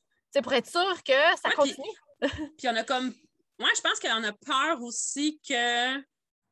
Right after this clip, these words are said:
Speaker 2: ça,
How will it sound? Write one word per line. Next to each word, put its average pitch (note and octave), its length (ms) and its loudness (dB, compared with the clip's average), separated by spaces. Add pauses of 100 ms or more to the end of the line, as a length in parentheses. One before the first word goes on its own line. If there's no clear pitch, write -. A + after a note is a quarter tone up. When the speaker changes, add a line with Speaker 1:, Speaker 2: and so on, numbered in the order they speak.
(1500)
Speaker 2:
ça, F#3 1000 0